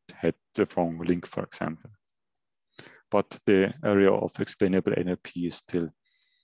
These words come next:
yeah, a hot topic, and this is not considered here so far. Some words about the initial training and evaluation of these authors. So they published this two thousand seventeen,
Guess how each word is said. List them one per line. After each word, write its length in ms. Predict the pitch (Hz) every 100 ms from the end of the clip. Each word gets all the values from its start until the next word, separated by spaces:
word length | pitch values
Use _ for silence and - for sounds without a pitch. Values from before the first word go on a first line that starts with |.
| _ -
yeah, 160 | 87
a 160 | - 107
hot 240 | 92 - -
topic, 400 | 113 120 117 - _ _ _ _ _ _ _ _ - - - _ _
and 280 | - 87 85
this 140 | 82
is 140 | 87 -
not 220 | 85 - - -
considered 480 | 92 - 82 80
here 340 | - - 87 82
so 200 | - 120
far. 320 | - - 123 127 _ _ _ _ - _ _ _ _ _ _ _ -
Some 200 | - 127
words 260 | 135 185
about 460 | - 101 95 95 - -
the 140 | 110 -
initial 560 | 110 107 107 107 92 95 - -
training 380 | - 104 104 107
and 160 | 98 98
evaluation 840 | 92 87 87 101 139 - 135 135 -
of 180 | 95 -
these 140 | 87
authors. 420 | - 113 - 135 117
So 240 | 95 92 95 _ _ _ _ _ -
they 220 | 101 104
published 440 | - 120 123 -
this 220 | 113 90
two 160 | - -
thousand 280 | 98 82 90
seventeen, 640 | 101 90 90 - 117 180